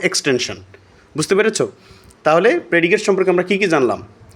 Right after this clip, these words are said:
প্রেডিকেট সম্পর্কে জানলাম যে বাক্যে সাবজেক্ট সম্পর্কে যা কিছু বলা হবে, সেই অংশটাই হইল কি? প্রেডিকেট। আর এই প্রেডিকেটের মধ্যে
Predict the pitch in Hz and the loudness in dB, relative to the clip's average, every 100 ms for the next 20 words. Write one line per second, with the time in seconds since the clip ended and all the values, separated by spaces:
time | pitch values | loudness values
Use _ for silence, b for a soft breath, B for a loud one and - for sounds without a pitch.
0 | b b b b b - 147 160 175 190 | b b b b b -4 -2 0 0 2
1 | 196 180 180 208 294 233 151 120 156 165 | 4 4 4 4 2 -2 -4 -2 -4 -4
2 | - - 247 320 - 170 165 131 214 226 | -6 -2 0 0 -2 -2 -2 0 -2 -2
3 | - 190 185 208 226 277 214 202 185 185 | 0 0 2 2 2 2 2 2 2 0
4 | 175 151 147 143 170 254 - 170 202 220 | 2 4 4 2 2 0 0 2 4 2
5 | 165 165 180 208 156 160 190 160 95 - | 2 2 2 2 2 2 0 -2 -4 -10
6 | - - - _ _ 180 139 - - - | -20 -20 -20 _ _ 0 0 -4 -12 -18
7 | b b b - 135 151 165 165 185 202 | b b b -2 -2 2 2 4 4 4
8 | 196 196 185 277 | 4 2 4 2